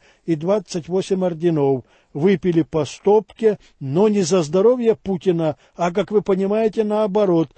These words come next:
хотя мы люди не злые. Тост поддержали единогласно. Не хотелось бы, чтобы вы называли мою фамилию.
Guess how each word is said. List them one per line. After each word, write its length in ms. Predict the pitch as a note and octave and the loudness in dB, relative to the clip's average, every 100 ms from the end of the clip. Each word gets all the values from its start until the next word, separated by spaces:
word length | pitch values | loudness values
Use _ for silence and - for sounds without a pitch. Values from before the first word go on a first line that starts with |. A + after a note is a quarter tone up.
| _ _ | _ _
хотя 340 | - D3 G3 G#3 | -8 -6 -2 0
мы 120 | G3+ | 2
люди 280 | D#3+ F3+ F#3 | 2 0 -2
не 160 | F#3 F3 | -4 -4
злые. 640 | C3 C3 C3+ C3 B2+ - _ _ | -4 -2 -2 -2 -4 -8 _ _
Тост 320 | G3 A3 - _ | 2 2 2 _
поддержали 840 | E3+ C#3 C3 C#3 A#2 G3 G#3+ G3+ - _ - | -10 -8 -6 -6 0 2 4 2 0 _ -10
единогласно. 1160 | C#3 F#3+ G#3+ G#3 E3 C#3 C#3 C3 - C#3 C3+ - _ _ - | -4 -2 0 0 0 2 2 2 -4 -10 -12 -14 _ _ -12
Не 140 | C#3+ | -8
хотелось 520 | C#3 C#3 - G3+ G#3 F3+ | -6 -6 0 2 2 0
бы, 140 | F3+ | -8
чтобы 380 | - D3 C3 B2+ | -4 -6 -4 -4
вы 160 | D#3 | -2
называли 680 | F#3 C#3+ A#2 A#2 D3 E3 D#3 _ _ - | -2 -4 -6 -4 -2 -2 -4 _ _ -8
мою 280 | C3 D#3+ | -2 -2
фамилию. 800 | - E3+ D#3+ C#3+ C3+ C3 B2+ A#2+ | -2 -6 -4 -2 -2 -4 -4 -6